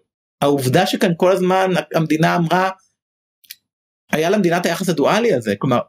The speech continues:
יכול להיות שזה היה נגמר יותר מהר, אם המדינה מלכתחילה הייתה אומרת לא, לא ולא, ואז בג"ץ היה צריך להחליט, אבל המדינה אמרה, אולי, נקים ועדה, נבדוק את זה, ואחר כך בעתירה השנייה המדינה אמרה,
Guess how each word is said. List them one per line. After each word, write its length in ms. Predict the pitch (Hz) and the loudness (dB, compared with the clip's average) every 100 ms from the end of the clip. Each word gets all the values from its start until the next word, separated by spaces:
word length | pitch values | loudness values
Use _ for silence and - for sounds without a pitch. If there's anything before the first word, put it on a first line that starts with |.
| - | -4
יכול 240 | - 196 | 0 0
להיות 100 | 233 | 2
שזה 160 | 220 165 | 2 2
היה 100 | 170 | 2
נגמר 380 | 170 151 165 | 0 0 0
יותר 280 | 160 139 165 | 0 0 -2
מהר, 360 | 165 151 262 226 | 0 0 0 2
אם 100 | 190 | 0
המדינה 320 | 160 156 180 | 0 0 0
מלכתחילה 400 | 233 214 185 220 | 0 -2 -2 0
הייתה 180 | 196 185 | 2 0
אומרת 280 | 170 160 160 | 0 0 2
לא, 240 | 180 185 175 | 2 4 4
לא 200 | 175 175 | 2 2
ולא, 260 | 165 151 - - - - | 0 0 -4 -20 -16 -4
ואז 100 | 147 | -2
בג"ץ 280 | 160 165 160 | 0 0 0
היה 80 | 143 | -2
צריך 200 | 165 156 | -2 0
להחליט, 400 | 120 - 98 - | 0 0 -4 0
אבל 100 | 110 | 0
המדינה 300 | 104 113 120 | 2 2 0
אמרה, 180 | 135 143 - - _ - | 0 -2 -4 -20 _ 0
אולי, 380 | 170 226 254 127 - _ _ _ _ _ - | 2 4 2 -2 -6 _ _ _ _ _ -8
נקים 220 | - 139 | -2 0
ועדה, 540 | 156 180 180 233 196 127 | 2 2 2 2 2 0
נבדוק 400 | 147 151 214 208 | -2 0 0 0
את 80 | 131 | -4
זה, 80 | - 110 | -4 -6
ואחר 220 | 107 139 | -4 -2
כך 160 | - | -4
בעתירה 500 | 147 139 135 151 131 | -2 -2 0 0 0
השנייה 380 | 139 - 139 135 | 0 -2 0 2
המדינה 320 | 135 131 135 | 2 2 2
אמרה, 360 | 135 135 147 143 | 0 0 0 0